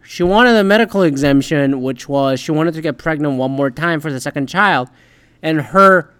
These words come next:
belief, I'm gonna emphasize this, this is a belief. This got knocked down by multiple research and scientists already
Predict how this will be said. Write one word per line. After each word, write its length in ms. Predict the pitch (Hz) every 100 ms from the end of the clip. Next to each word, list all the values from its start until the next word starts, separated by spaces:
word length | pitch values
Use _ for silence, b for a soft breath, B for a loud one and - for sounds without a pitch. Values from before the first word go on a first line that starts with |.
| _
belief, 460 | 165 170 196 190 -
I'm 200 | 185 214
gonna 200 | 254 226
emphasize 520 | 185 190 190 180 135
this, 180 | 120 117
this 180 | - 214
is 120 | 262
a 60 | 208
belief. 580 | - 117 123 135 107 -
This 180 | 202
got 200 | - 233
knocked 320 | 120 113 143 -
down 220 | 151 139
by 200 | 131 120
multiple 560 | 120 139 131 127 117 b b b _
research 440 | 127 135 147 131
and 120 | 139 120
scientists 440 | 131 135 147 131
already 520 | 113 110 113 139 151